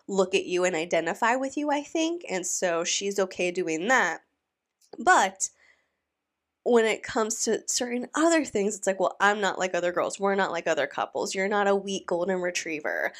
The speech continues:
You're a German Shepherd because you're gonna protect me as your wife." But, um, you know, completely irrelevant, but just a thought. I don't think being a golden retriever husband means that you don't care about protecting your family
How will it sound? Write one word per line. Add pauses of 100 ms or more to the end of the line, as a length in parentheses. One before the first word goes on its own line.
(160)
You're
a
German
Shepherd
because
you're
gonna
protect
me
as
your
wife." (640)
But, (160)
um, (280)
you
know, (380)
completely
irrelevant,
but
just
a
thought.
I
don't
think
being
a
golden
retriever
husband
means
that
you
don't
care
about
protecting
your
family